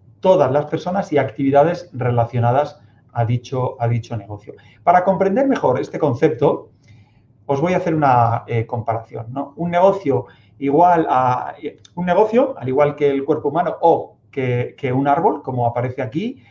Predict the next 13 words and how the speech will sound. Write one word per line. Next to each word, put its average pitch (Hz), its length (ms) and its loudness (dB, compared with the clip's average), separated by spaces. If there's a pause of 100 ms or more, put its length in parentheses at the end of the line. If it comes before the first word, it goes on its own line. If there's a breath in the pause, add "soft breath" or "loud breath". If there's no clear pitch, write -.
(220 soft breath)
en 143 220 -4
la 143 120 2
imagen, 147 500 -4
que 117 120 -8
de 127 140 2
hecho 143 300 -2
es 160 240 4
el 120 120 -4
claro 135 320 0
ejemplo 123 440 -2 (340 loud breath)
de, 123 260 -4
de, 127 320 -2
de, 127 280 -6